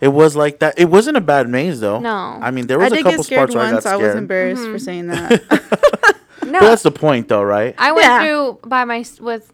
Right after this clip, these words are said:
Speaker 2: Clarissa, my friend, and she's new to this. She's new to the Halloween. She's,
Speaker 3: <laughs>
Speaker 2: she doesn't understand why we like it so much, but
Speaker 3: Yeah.
Speaker 2: she's starting to.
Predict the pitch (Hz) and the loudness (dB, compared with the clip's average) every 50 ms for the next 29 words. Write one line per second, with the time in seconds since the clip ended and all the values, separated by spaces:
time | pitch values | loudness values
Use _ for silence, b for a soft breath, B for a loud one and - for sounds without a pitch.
0 | _ _ _ 240 226 220 220 226 214 - 214 208 208 202 202 196 - 208 208 202 | _ _ _ -10 -8 -8 -8 -8 -10 -12 -12 -10 -10 -12 -12 -12 -12 -10 -10 -10
1 | 196 190 190 190 185 196 196 b b b b b _ - - 269 277 233 233 226 | -10 -10 -12 -14 -14 -16 -18 b b b b b _ -14 -12 -12 -10 -10 -8 -6
2 | 226 226 226 208 214 180 190 - - 202 - - 240 233 220 226 220 220 208 220 | -6 -6 -6 -6 -8 -8 -8 -10 -12 -14 -16 -16 -16 -12 -10 -10 -8 -8 -8 -8
3 | 214 214 202 208 208 202 196 196 196 196 196 196 202 208 220 233 220 208 - - | -8 -8 -8 -8 -8 -8 -8 -10 -10 -12 -12 -12 -12 -12 -12 -12 -14 -14 -16 -18
4 | 208 196 - - 262 226 262 254 254 240 233 220 214 - - 226 208 208 220 226 | -18 -16 -14 -12 -8 -8 -6 -6 -6 -6 -8 -10 -10 -12 -10 -8 -6 -6 -6 -4
5 | 220 220 208 208 214 220 226 220 220 220 220 - 262 - - 269 262 269 269 277 | -4 -2 -2 -2 -2 -4 -4 -4 -4 -4 -6 -8 -12 -12 -12 -10 -8 -8 -8 -10
6 | 269 240 214 190 - - 226 214 226 233 220 220 233 254 262 - 285 294 | -8 -8 -8 -6 -6 -8 -10 -6 -4 -4 -4 -4 -6 -10 -10 -10 -10 -10